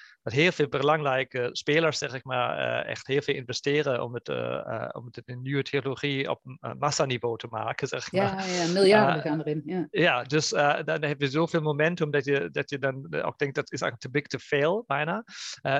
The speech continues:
Speaker 1: het wordt ook beter natuurlijk. Dus he-, de, de headsets zijn veel lichter geworden, eh, en de, die ontwikkeling gaat ook keihard, gaat heel snel. Dus, eh, worden steeds lichter, eh, de resolutie wordt beter, eh, die cybersickness die je natuurlijk, eh, in het begin nog heel veel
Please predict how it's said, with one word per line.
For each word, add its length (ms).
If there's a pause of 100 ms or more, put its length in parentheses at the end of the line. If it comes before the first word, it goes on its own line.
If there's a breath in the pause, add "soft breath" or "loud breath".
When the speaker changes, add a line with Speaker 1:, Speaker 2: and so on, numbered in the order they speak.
Speaker 1:
het 160
wordt 180
ook 120
beter 300
natuurlijk. 400
Dus 300
he-, 260
de, 220
de 100
headsets 460
zijn 200
veel 140
lichter 320
geworden, 640
eh, 320
en 60
de, 160
die 200
ontwikkeling 460
gaat 200
ook 100
keihard, 440
gaat 160
heel 160
snel. 360
Dus, 220
eh, 140
worden 240
steeds 360 (200 soft breath)
lichter, 280 (580 loud breath)
eh, 460
de 180
resolutie 600
wordt 200
beter, 560 (220 soft breath)
eh, 680 (160)
die 180
cybersickness 760
die 120
je 100
natuurlijk, 380
eh, 140
in 60
het 100
begin 300
nog 140
heel 160
veel 320